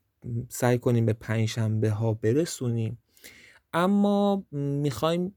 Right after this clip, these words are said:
یه ذره، چون این دو اپیزود خیلی مهم هستن و ریزه‌کاری‌های زیادی هم دارن، اه، می‌خوایم که یکم از فشار بازهٔ زمانی،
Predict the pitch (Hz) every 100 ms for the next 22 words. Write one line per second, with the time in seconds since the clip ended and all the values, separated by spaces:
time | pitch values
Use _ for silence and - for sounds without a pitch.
0 | - 147 156 151 135 120 135 135 - 131
1 | 131 123 113 117 117 117 - - 139 123
2 | 113 110 110 _ _ - _ - 117 117
3 | 113 110 107 104 - 117 123 143 165 -
4 | - 123 135 131 131 127 127 - 127 120
5 | 127 139 127 123 135 131 120 113 113 117
6 | 117 120 156 143 123 123 - _ _ _
7 | - 120 127 135 143 151 160 165 165 165
8 | 165 151 123 120 - _ _ _ - -
9 | 113 - 127 117 - 143 147 131 113 113
10 | - - 113 117 120 117 113 117 113 117
11 | 117 131 123